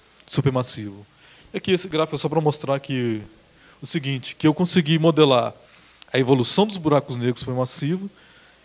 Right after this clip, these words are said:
é, da seguinte forma, que é a formação estelar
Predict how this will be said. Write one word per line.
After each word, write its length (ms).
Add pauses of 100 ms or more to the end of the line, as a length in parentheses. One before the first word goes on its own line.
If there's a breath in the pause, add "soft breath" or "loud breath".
(280 soft breath)
é, 240 (720)
da 120
seguinte 280
forma, 420
que 140
é 180
a 80
formação 520
estelar 600